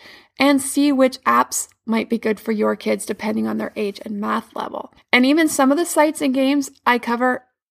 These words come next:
even cover concepts up through high school. I also always have to give my warning, and that is if you have your child use the computer or any device that's connected to the internet,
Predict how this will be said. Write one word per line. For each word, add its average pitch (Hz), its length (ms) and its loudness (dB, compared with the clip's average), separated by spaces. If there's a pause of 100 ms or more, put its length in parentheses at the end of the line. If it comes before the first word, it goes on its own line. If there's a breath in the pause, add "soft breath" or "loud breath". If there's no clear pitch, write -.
even 254 240 0
cover 254 220 0
concepts 226 580 -4
up 208 200 -2
through 208 320 -4 (200)
high - 260 -4
school. - 540 -8 (720)
I - 200 -2
also 294 540 2
always 269 380 6
have 262 200 0
to 262 80 -2
give 233 180 0
my 233 160 2
warning, 214 520 -4 (560)
and 220 200 0
that 247 300 2
is 214 360 -2
if 302 540 -2
you 285 200 0
have 262 300 2
your 269 120 0
child 254 360 -2
use 233 340 0
the 285 100 -4
computer 285 500 -2
or - 220 0
any 240 200 2
device 262 300 4
that's 254 240 -4
connected 240 580 0
to 254 100 -6
the 269 100 0
internet, 262 500 -2